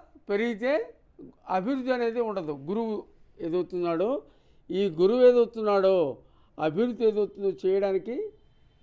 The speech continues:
అవకాశం ఉండదు. అందుకనే కేతువు ఇక్కడ గురువు.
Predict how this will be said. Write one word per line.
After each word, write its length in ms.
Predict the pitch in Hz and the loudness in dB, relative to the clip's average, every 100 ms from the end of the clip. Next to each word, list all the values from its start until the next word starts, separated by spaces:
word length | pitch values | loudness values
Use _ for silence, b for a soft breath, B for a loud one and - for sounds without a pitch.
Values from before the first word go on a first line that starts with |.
| - | -14
అవకాశం 480 | 185 247 233 - | -12 -8 -8 -8
ఉండదు. 340 | 180 147 113 110 - - _ _ _ _ _ _ _ _ _ _ _ _ _ _ _ _ _ _ _ - | -14 -14 -16 -20 -20 -20 _ _ _ _ _ _ _ _ _ _ _ _ _ _ _ _ _ _ _ -8
అందుకనే 600 | 160 175 196 202 254 466 - _ _ _ - - | -6 -4 -2 -2 -2 -4 -12 _ _ _ -20 -4
కేతువు 680 | 185 226 262 254 311 480 - _ - _ _ _ _ _ _ _ _ _ _ | 0 0 0 -4 -6 -6 -12 _ -20 _ _ _ _ _ _ _ _ _ _
ఇక్కడ 220 | - 196 | -8 -4
గురువు. 500 | 190 156 185 156 127 | -2 -2 -4 -6 -10